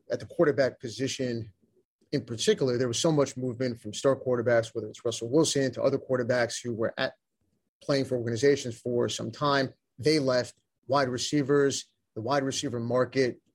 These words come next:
you're seeing salaries, twenty-five, twenty-eight million dollars per year for contracts.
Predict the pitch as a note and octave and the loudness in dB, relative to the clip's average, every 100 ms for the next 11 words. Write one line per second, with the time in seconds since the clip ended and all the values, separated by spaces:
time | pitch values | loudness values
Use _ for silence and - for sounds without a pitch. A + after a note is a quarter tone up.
0 | - - C3 - C#3+ A2+ - B2 B2+ B2+ | -20 -8 -4 -2 -2 0 0 0 2 0
1 | B2 A#2 - - C#3 A#2+ - B2 B2 A#2 | -2 -6 -8 -4 -4 -4 -4 0 0 -2
2 | - C#3+ C3+ C3 A#2+ A#2+ B2+ B2 A#2 A#2 | -4 -2 2 0 0 -2 0 0 0 0
3 | A#2+ A#2 A2+ - A#2 A2 C3+ C3 A2+ - | 0 -2 -4 -10 -8 -2 2 2 0 -10
4 | - - D3+ C3+ B2 A#2+ A2 | -18 -2 0 0 0 -2 -4